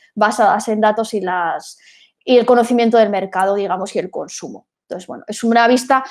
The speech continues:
muy, muy general y muy, muy descriptiva, aún porque, como os decía, no tenemos todavía todos los análisis hechos. Bueno, esto es lo mismo, pero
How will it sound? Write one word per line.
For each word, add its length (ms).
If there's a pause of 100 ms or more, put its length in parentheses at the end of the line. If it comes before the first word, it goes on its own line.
(300)
muy, 180
muy 200
general 420
y 60
muy, 180
muy 140
descriptiva, 600
aún 340
porque, 320
como 160
os 60
decía, 300
no 120
tenemos 920 (280)
todavía 500
todos 220
los 160
análisis 520
hechos. 380 (180)
Bueno, 200
esto 140
es 40
lo 100
mismo, 440
pero 380